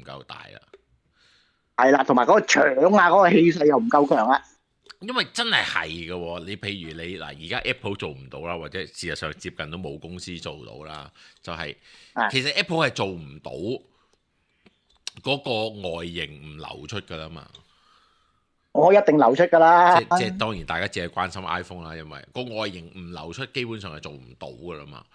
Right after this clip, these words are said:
Speaker 1: 因為已經放棄咗，
Speaker 2: 冇人
Speaker 1: 因為你咁多廠、咁多外，外，外，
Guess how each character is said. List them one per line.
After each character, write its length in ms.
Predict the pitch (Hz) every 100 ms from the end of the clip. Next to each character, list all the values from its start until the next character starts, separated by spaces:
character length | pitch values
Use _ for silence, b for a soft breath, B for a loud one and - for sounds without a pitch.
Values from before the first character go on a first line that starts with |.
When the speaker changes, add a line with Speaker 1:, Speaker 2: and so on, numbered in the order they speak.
| b b
Speaker 1:
因 180 | 123 143
為 180 | 131 95
已 200 | 82 90
經 80 | 127
放 80 | 151
棄 440 | 117 101 104 95 85
咗， 80 |
Speaker 2:
冇 20 | 95
人 40 | 107
Speaker 1:
因 100 | 135
為 160 | 101 b b b
你 420 | 95 101 - _
咁 220 | 113 113
多 180 | 117 120
廠、 220 | 123 85 78 104 101
咁 180 | 101 101
多 200 | 104 101
外， 280 | - 80 76 _
外， 420 | 82 80 78 -
外， 140 | 82